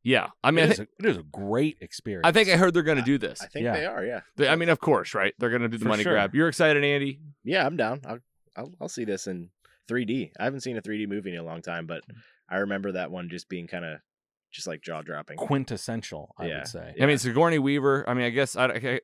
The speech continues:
Speaker 1: remember what happened with her character. I think maybe she died in the first one. I can't
Speaker 2: Uh,
Speaker 1: remember.
Speaker 2: I think they transferred her into the body of an
Speaker 1: Oh, sh-,
Speaker 2: avatar.
Speaker 1: she
Speaker 2: Yeah,
Speaker 1: made
Speaker 2: at
Speaker 1: it.
Speaker 2: the
Speaker 1: So she,
Speaker 2: very end.
Speaker 1: so she'll be around again.
Speaker 2: Yeah.
Speaker 1: And,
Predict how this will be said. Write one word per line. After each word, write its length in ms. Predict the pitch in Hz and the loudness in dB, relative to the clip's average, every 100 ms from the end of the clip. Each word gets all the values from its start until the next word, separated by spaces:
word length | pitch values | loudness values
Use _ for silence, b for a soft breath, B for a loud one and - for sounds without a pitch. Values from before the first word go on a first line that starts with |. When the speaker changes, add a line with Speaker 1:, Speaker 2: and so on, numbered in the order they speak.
| - | -4
Speaker 1:
remember 200 | 165 135 | -2 0
what 100 | 127 | 2
happened 160 | 127 117 | 0 -2
with 80 | 123 | -2
her 100 | 113 | -2
character. 500 | 127 113 - 101 92 | 0 0 0 -4 -6
I 40 | |
think 180 | 90 107 | -8 -8
maybe 160 | 117 | -6
she 160 | 107 - | -6 -8
died 400 | 92 98 101 101 | -4 0 0 -2
in 100 | 104 | -6
the 40 | 104 | -8
first 300 | - 104 - | -6 -6 -4
one. 160 | 101 | -4
I 40 | 104 | -4
can't 240 | 120 95 | -4 -2
Speaker 2:
Uh, 40 | |
Speaker 1:
remember. 320 | 98 98 92 147 | -2 -2 -4 -4
Speaker 2:
I 80 | 156 | -6
think 140 | 196 | -4
they 140 | 226 202 | -6 -6
transferred 480 | 208 220 226 135 | -6 -6 -6 -4
her 180 | 107 101 | -4 -4
into 240 | 104 120 131 | -6 -8 -6
the 80 | |
body 320 | 113 143 151 110 | -4 -4 -4 -6
of 140 | 98 | -8
an 160 | 98 101 | -8 2
Speaker 1:
Oh, 140 | 208 | 2
sh-, 40 | 98 | 2
Speaker 2:
avatar. 320 | - 110 92 | 0 -2 -2
Speaker 1:
she 100 | 101 | 2
Speaker 2:
Yeah, 80 | 190 | 4
Speaker 1:
made 120 | 190 196 | 6 6
Speaker 2:
at 40 | |
Speaker 1:
it. 20 | |
Speaker 2:
the 60 | 151 | 4
Speaker 1:
So 100 | 147 | 2
she, 100 | 151 | 4
Speaker 2:
very 280 | 165 156 160 | 6 6 4
end. 260 | 160 92 | 0 -2
Speaker 1:
so 100 | - 170 | 2 4
she'll 180 | 226 | 6
be 120 | 214 202 | 6 6
around 320 | 180 175 110 | 4 4 2
again. 300 | 101 92 92 | -2 -2 -2
Speaker 2:
Yeah. 340 | - 175 95 | 0 0 0
Speaker 1:
And, 120 | 95 | 0